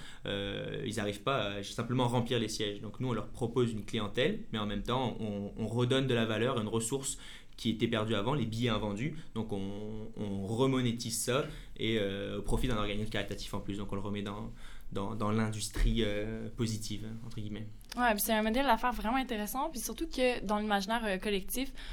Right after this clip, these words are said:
Speaker 2: l'entrepreneur, le patron, il est souvent vu un peu comme, euh, quelqu'un qui est après l'argent, là, qui veut juste remplir un objectif financier. Euh, dans votre lignée, là, de ces modèles d'affaires-là émergents, sociaux,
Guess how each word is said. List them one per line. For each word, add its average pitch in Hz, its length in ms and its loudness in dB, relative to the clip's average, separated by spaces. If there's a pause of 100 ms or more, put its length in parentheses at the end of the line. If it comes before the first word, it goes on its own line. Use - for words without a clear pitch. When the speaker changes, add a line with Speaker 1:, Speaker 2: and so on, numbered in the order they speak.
(220)
Speaker 2:
l'entrepreneur, 220 540 2
le 214 100 4
patron, 196 480 0 (300)
il 208 40 -2
est - 20 0
souvent 226 320 2
vu 214 160 -2
un 233 120 2
peu 240 140 -6
comme, 208 300 0
euh, 185 340 2
quelqu'un 190 220 -2
qui 220 140 -2
est - 100 -4
après 185 260 2
l'argent, 190 460 2
là, 240 200 -2
qui 196 200 -6
veut 190 180 0
juste 196 380 0
remplir 202 340 2
un 196 80 4
objectif 190 380 0
financier. 196 440 -2 (460)
Euh, 185 460 2 (160)
dans 226 460 6
votre 190 320 2
lignée, 202 280 2
là, 180 180 2
de 170 140 0
ces 185 140 0
modèles 180 260 2
d'affaires-là 175 500 0
émergents, 175 720 -2
sociaux, 202 560 0